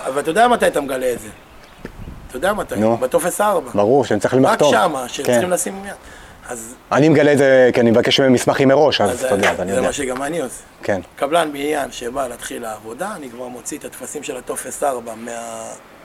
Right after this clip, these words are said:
Speaker 1: מהוועדה, מהמחשב,
Speaker 2: תחתום.
Speaker 1: שים לי חתימה,
Speaker 2: כן.
Speaker 1: שמים את זה בתיק, התקדמנו הלאה. אם הוא ברח בשלושת רבעי העבודה, וזה קורה, מה, לא קרו קבלנים שברחו?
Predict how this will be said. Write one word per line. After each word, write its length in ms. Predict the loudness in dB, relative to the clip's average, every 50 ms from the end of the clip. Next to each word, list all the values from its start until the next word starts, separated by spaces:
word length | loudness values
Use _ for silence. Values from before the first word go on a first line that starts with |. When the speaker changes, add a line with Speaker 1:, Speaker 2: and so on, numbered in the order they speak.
| -20 -18
Speaker 1:
מהוועדה, 1120 | -16 -16 -14 -14 -14 -16 -16 -16 -16 -16 -16 -16 -12 -8 -6 -6 -6 -4 -2 -2 -2 -2 -4 -8 -20 -20 -20 -20 -14 -10
מהמחשב, 520 | -8 -8 -6 -8 -8 -8 -4 -4 -4 -4 -4 -8 -16 -18 -14
Speaker 2:
תחתום. 320 | -14 -6 -2 0 0 0 0 -2
Speaker 1:
שים 180 | -4 -6 -4
לי 100 | -6 -8
חתימה, 580 | -8 -8 -10 -12 -10 -12 -10 -6 -4 -4 -2 -2 0
Speaker 2:
כן. 140 | -2 -2 -2 -4 -10 -12
Speaker 1:
שמים 280 | -12 -12 -10 -10 -12 -12
את 80 | -12
זה 100 | -12 -12
בתיק, 440 | -12 -12 -12 -12 -8 -6 -6 -6 -6 -8 -12 -20 -20 -20 -20 -14
התקדמנו 540 | -8 -6 -4 -2 -2 -2 -4 -4 -4 -6 -4
הלאה. 200 | -4 -4 -4 -6 -10 -12 -18 -20 -20 -20 -16 -8 -4
אם 140 | -2 0 4
הוא 140 | 4 2 4
ברח 400 | 4 2 4 4 2 2 0 -6
בשלושת 460 | -8 -8 -6 -4 -4 -4 -6 -6 -6
רבעי 200 | -6 -4 -2 -2
העבודה, 260 | -4 -4 -4 -8 -10 -10 -12
וזה 160 | -12 -12 -12 -10
קורה, 240 | -8 -6 -6 -6 -6 -8 -10 -16 -20 -18
מה, 180 | -16 -14 -12 -10
לא 100 | -10 -8 -6
קרו 180 | -6 -6 -6
קבלנים 360 | -6 -8 -8 -6 -6 -8 -8 -8
שברחו? 440 | -8 -10 -8 -8 -8 -6 -4 -4